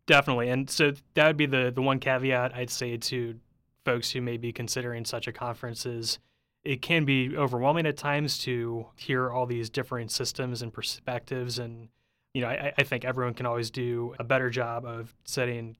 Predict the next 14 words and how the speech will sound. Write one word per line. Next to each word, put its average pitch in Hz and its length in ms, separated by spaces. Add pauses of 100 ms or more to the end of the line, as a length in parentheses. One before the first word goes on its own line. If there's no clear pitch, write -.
context 143 720
for 120 220
these 117 340 (120)
international 123 480
comparisons. 123 680
But 117 140
with 202 300
that, 117 320
you 127 120
end 127 160
up 117 140
learning 123 260
a 113 60
lot 117 380